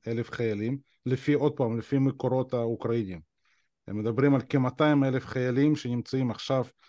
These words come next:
באופן פעיל בחזית, ואם אנחנו לוקחים בחשבון את המספרים שזלוז'ני מדבר על זה שכרגע מכינים אותם, זה עוד מאה חמישים, מאתיים אלף, זאת אומרת, הכוח הרוסי יכול להגיע לארבע מאות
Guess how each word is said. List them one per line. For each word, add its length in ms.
באופן 380
פעיל 300
בחזית, 600
ואם 280
אנחנו 200
לוקחים 300
בחשבון 640
את 140
המספרים 640
שזלוז'ני 1500
מדבר 420
על 80
זה 120
שכרגע 500
מכינים 500
אותם, 280
זה 120
עוד 200
מאה 240
חמישים, 500
מאתיים 440
אלף, 380
זאת 140
אומרת, 280
הכוח 400
הרוסי 300
יכול 320
להגיע 400
לארבע 1040
מאות 420